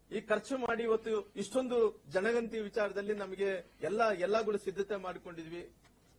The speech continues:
ಅಂತೇಳಿ ಅವರೇ ಹೇಳಿದಂತವ್ರು, "ನಾವು ಇವತ್ತು ಬಿಡುಗಡೆ ಮಾಡ್ತೀವಿ, ನಾಳೆ ಬಿಡುಗಡೆ ಮಾಡ್ತೀವಿ, ನಾಡ್ದ ಬಿಡುಗಡೆ ಮಾಡ್ತೀವಿ, ಇಷ್ಟೊಂದು ಕ-, ರೊ-, ರೊಕ್ಕ ಖರ್ಚು ಮಾಡಿದಂತ ಟೈಮಲ್ಲಿ ಎಲ್ಲೋ ಒಂದು ಕಡೆ,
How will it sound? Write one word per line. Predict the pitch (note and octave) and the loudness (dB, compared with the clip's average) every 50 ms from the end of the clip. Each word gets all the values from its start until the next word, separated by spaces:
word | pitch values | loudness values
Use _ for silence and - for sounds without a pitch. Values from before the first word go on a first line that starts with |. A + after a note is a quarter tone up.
| _ _ _ _ - - _ _ _ _ - | _ _ _ _ -20 -20 _ _ _ _ -2
ಅಂತೇಳಿ | D#3 A3 B3 B3+ C4 B3+ | -2 2 4 4 4 6
ಅವರೇ | A#3 F#3 A3 C4+ D4 D4 | 6 6 4 4 4 6
ಹೇಳಿದಂತವ್ರು, | C#4 B3+ B3 B3 A#3 A#3+ A3+ - A#3+ A#3+ A3 | 6 6 6 6 4 2 2 2 2 2 4
"ನಾವು | G#3+ G#3+ G#3+ | 2 2 2
ಇವತ್ತು | G#3 G#3+ A#3 B3 - - A#3+ A#3 | 4 6 4 4 4 2 -2 -2
ಬಿಡುಗಡೆ | F#3+ G#3+ G#3 G#3 A3+ G#3+ | 0 0 0 2 2 2
ಮಾಡ್ತೀವಿ, | G#3 G#3 G3+ G3+ - A3 G#3+ | 2 2 0 -2 -2 -4 -2
ನಾಳೆ | G3 F#3+ G3+ A3+ A#3 | 0 2 2 2 2
ಬಿಡುಗಡೆ | G#3 G3+ G#3 G3 G#3 G3+ | 2 2 2 2 2 0
ಮಾಡ್ತೀವಿ, | G3+ G3 G3 F#3+ F#3+ - G3+ G3 | 0 -2 -2 -4 -2 -4 -4 -2
ನಾಡ್ದ | F3+ F3 G3 G#3+ A3 | 0 0 2 2 2
ಬಿಡುಗಡೆ | G#3+ G3+ G3 F#3+ G3+ G3 G3 | 2 2 0 0 0 -2 -2
ಮಾಡ್ತೀವಿ, | F#3+ F#3+ F#3+ F#3 - - G3 G3 G3 F#3+ - _ _ _ | -4 -4 -6 -8 -8 -6 -4 -2 -2 -4 -6 _ _ _
ಇಷ್ಟೊಂದು | - F#3+ F#3+ - A3 G#3+ G3 G3 | -8 -4 0 0 2 2 2 2
ಕ-, | G3 | 2
ರೊ-, | F#3+ F3 E3+ D#3+ D#3+ F3 E3+ | 2 2 2 0 0 0 -2
ರೊಕ್ಕ | D#3+ E3 - - | -2 -2 -2 -2
ಖರ್ಚು | A3+ - A3 G3+ - - G#3+ | -2 0 -2 -4 -4 -6 -6
ಮಾಡಿದಂತ | G3+ F#3+ F#3+ F#3+ G3 F#3+ - | -6 -4 -4 -6 -8 -8 -8
ಟೈಮಲ್ಲಿ | F#3+ - F#3 F#3+ F#3+ G3 G3 G3+ F#3 - - - - - | -8 -6 -6 -4 -2 0 0 0 0 -2 -6 -16 -10 -6
ಎಲ್ಲೋ | E3 F#3 G#3 G#3 G#3 | -2 0 2 2 2
ಒಂದು | G3 F#3 G3 | 2 0 -2
ಕಡೆ, | - F#3+ F#3 F#3 F3 - - - | -2 0 0 0 0 -2 -6 -12